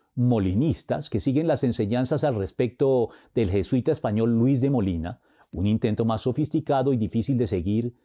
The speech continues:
para resolver esta paradoja, con base en lo que ellos llaman la ciencia media, que no viene al caso aquí explicar,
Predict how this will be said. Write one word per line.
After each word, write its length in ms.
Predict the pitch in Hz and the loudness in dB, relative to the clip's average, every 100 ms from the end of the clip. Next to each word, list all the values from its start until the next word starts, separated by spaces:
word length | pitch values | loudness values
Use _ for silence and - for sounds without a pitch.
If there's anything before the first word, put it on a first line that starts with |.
| _ _ | _ _
para 180 | 131 120 | 0 2
resolver 380 | 113 113 110 | 0 0 0
esta 220 | 156 151 151 | 0 -2 -2
paradoja, 560 | 120 92 90 98 110 _ _ _ | 0 0 -2 -4 -10 _ _ _
con 200 | 131 131 | -2 0
base 220 | 151 185 | 0 0
en 40 | |
lo 120 | 165 - | 0 0
que 180 | 135 | 2
ellos 340 | 131 143 160 139 | 2 2 2 2
llaman 720 | 139 151 156 151 127 101 - _ _ | 0 0 0 0 0 -2 -6 _ _
la 220 | - 107 101 | -2 -2 -2
ciencia 520 | - 151 151 - 147 | 0 0 0 0 0
media, 520 | 202 165 92 73 - - | 2 0 0 -6 -10 -8
que 120 | 101 | -4
no 200 | 104 131 | 0 2
viene 320 | 127 131 131 | 2 2 2
al 100 | 127 | 0
caso 640 | 120 107 98 113 107 101 - | 0 -2 0 0 2 0 -2
aquí 220 | 73 - | -6 -2
explicar, 560 | 117 127 120 80 82 | 0 -2 -2 -4 -6